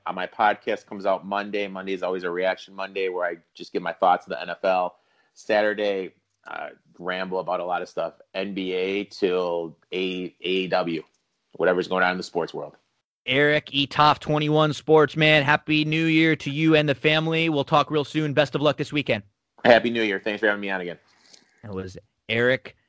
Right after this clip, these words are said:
Speaker 2: E Toff twenty-one Sports. You know how to follow him on social media. Folks, we're gonna take a quick break, but don't go anywhere. Plenty more on That's What G Said.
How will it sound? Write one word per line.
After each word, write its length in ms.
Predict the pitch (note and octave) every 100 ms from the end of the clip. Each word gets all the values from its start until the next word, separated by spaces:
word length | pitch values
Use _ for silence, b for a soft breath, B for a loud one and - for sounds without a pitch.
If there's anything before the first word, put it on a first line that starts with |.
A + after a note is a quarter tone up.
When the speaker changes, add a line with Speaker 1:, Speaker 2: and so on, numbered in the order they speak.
| _
Speaker 2:
E 160 | - A#2+
Toff 260 | A#2 A#2+ A#2
twenty-one 380 | B2 A#2+ A#2+
Sports. 380 | A2 - A#2+ A#2+
You 60 | A2+
know 100 | A2
how 80 | G#2+
to 60 |
follow 340 | - A2 A2 G#2+
him 200 | A2 A2
on 180 | G#2+ G#2+
social 360 | A#2 G#2+ -
media. 540 | G#2+ A2+ A2+ A2+ A2 G2+
Folks, 300 | - A#2 A2
we're 100 | G#2+
gonna 120 | G#2+ G#2
take 200 | A2 -
a 40 |
quick 260 | - G#2+ -
break, 240 | A#2+ B2
but 120 | -
don't 200 | - A#3+
go 160 | B2+ A#2+
anywhere. 400 | A#2 A2+ A2+ A2+
Plenty 340 | - G#3+ B3+
more 300 | B3 D#3+ - - _
on 140 | - A2
That's 220 | G#2+ -
What 100 | G#2+
G 180 | G#2+ G2+
Said. 280 | - D2